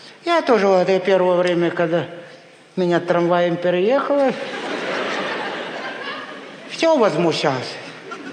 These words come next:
Почему трамвай пустили без водителя? Потом, да, где жив остался, и слава богу. И так почти без последствий.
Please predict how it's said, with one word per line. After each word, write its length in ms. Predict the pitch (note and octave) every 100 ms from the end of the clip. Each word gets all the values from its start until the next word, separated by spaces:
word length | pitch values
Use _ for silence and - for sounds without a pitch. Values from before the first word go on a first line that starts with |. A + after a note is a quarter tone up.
| - -
Почему 580 | C#4 - D4 E4+ E4+ D4
трамвай 640 | A#3+ A3+ G#3+ B3 A#3 F#3 - - - - - - - - - - - - - - -
пустили 500 | G#3+ F#3 - A#3+ G#3+
без 220 | F3+ F#3+
водителя? 680 | E3+ E3 G#3 B3 G#3+ G#3 F3+ - - - - - - - - - - - - - - -
Потом, 360 | G4+ G#4 A4+ G#4
да, 120 | F#4+
где 180 | F4 F4+
жив 280 | D#4+ F#4+ C#4
остался, 400 | A#3 B3+ G3+ B3
и 20 |
слава 220 | - B3+
богу. 300 | E3+ D3+ B2+ - - - - -
И 80 | B3+
так 440 | C4+ C#4 - - -
почти 460 | G#3 - A#3 G3 - - -
без 160 | E3+ G3
последствий. 920 | - G3+ - F#3 D#3 - D3+ D3 -